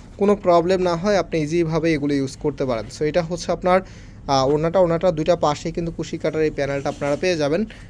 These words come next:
আর right now এটার যে আরও কালার আছে, এটা হচ্ছে আপনার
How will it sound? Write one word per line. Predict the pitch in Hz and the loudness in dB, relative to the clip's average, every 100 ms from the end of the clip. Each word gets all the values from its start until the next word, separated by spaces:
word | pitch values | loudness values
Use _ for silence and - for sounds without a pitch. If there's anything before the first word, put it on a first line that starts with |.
| - | -12
আর | 127 123 135 | -2 0 2
right | 147 - | 0 0
now | 175 175 | 2 2
এটার | 151 170 165 | 2 0 0
যে | 165 | 0
আরও | 156 | 0
কালার | 160 143 147 | -2 0 2
আছে, | 151 147 226 | 0 -2 -4
এটা | 277 143 147 | -4 -6 -6
হচ্ছে | 156 - | -6 -6
আপনার | 151 | -6